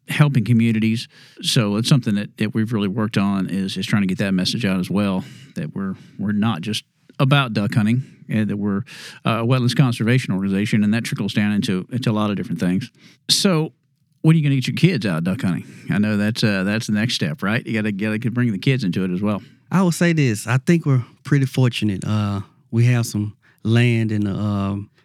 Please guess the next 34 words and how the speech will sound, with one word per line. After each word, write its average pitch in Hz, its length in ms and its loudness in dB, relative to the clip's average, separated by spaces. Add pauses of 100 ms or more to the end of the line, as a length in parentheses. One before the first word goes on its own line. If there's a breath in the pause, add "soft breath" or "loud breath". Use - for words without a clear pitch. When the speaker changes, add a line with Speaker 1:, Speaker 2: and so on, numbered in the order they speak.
Speaker 2:
in 123 140 2
the 104 80 2
Delta, 117 580 2
the 123 60 -8
Flyway, 104 720 0 (180)
and 101 240 -2
we 110 120 0
have 104 160 0
a 95 80 -6
place 104 340 -2
where 95 100 -4
ducks, 98 420 -4 (240)
uh, 98 360 -4
tend 107 320 0
to 101 100 -4
normally 104 320 0
just, 101 260 -4 (340 loud breath)
uh, 113 180 2
con-, 135 280 2 (180)
uh, 107 160 2
congregate, 120 640 2
uh, 107 160 2
naturally, 110 580 2
you 107 200 0
know. 104 240 0 (340 loud breath)
So, 127 420 2 (560 loud breath)
um, 113 240 2
you 127 120 6
know, 127 80 4
you 127 160 2
hear 127 120 2
people 120 240 -2
talking 117 280 -2
about 110 380 -2